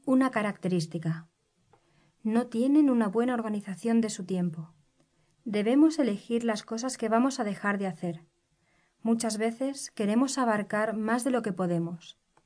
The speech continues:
La solución no pasa por hacer las mismas cosas en menos tiempo, sino en dejar de hacer las cosas que no merecen la pena.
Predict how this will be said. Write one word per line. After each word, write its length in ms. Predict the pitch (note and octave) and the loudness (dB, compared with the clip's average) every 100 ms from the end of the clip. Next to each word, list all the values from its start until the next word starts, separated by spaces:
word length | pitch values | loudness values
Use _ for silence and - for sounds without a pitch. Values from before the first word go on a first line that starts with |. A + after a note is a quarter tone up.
| _ _ _ _ _ _ - | _ _ _ _ _ _ -4
La 200 | A3 G#3 | -2 -2
solución 720 | G#3+ G3 F3+ A#3+ B3 C4 C4+ _ - | -2 -4 -2 2 2 2 -2 _ 2
no 320 | A#3 C#4 C#4+ | 4 4 2
pasa 340 | D#4+ D#4+ B3 | 2 2 0
por 160 | A3+ G#3 | 0 0
hacer 260 | G3+ A#3 | 0 -2
las 200 | A3+ A3 | -2 0
mismas 340 | A#3 A#3 A3+ A3 | -2 0 0 -2
cosas 380 | A#3 A#3 A#3 A3+ | -6 -6 -6 -4
en 100 | G#3+ | -2
menos 320 | G#3 G#3 - | -2 -4 -4
tiempo, 460 | B3 C4+ G3+ G3 _ _ _ - | -2 -2 -4 -12 _ _ _ -12
sino 340 | - A3 G#3 | -4 -2 0
en 80 | G3 | 0
dejar 320 | F#3+ - E3+ | -2 -2 0
de 80 | B3 | 0
hacer 240 | A#3 A3+ | -2 -4
las 160 | G#3+ G#3 | -4 -4
cosas 380 | A3+ A3+ B3 - | -6 -4 -4 -2
que 100 | G#3 | 0
no 160 | G#3 | 0
merecen 460 | G#3+ G3 G3+ A3+ G#3 | 0 -4 -4 -4 -2
la 120 | E3+ | -2
pena. 360 | F3 E3+ F3 | -2 -4 -6